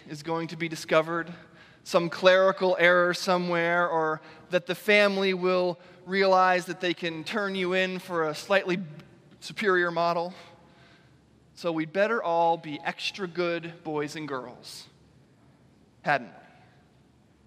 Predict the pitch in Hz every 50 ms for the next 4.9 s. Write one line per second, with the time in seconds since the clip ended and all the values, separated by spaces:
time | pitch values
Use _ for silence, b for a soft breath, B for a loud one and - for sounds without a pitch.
0 | _ _ _ _ _ 190 - 247 226 202 - 208 196 - - - 233 254 262 247
1 | - - 220 247 269 302 320 330 294 302 294 285 254 - - - 285 285 277 269
2 | 262 240 - 233 208 190 214 190 180 185 202 220 240 233 208 170 151 135 - -
3 | - - - - B B B B B B B B - 180 175 180 185 185 185 208
4 | 220 226 220 202 202 208 - - - 180 151 - - - 139 120 117 127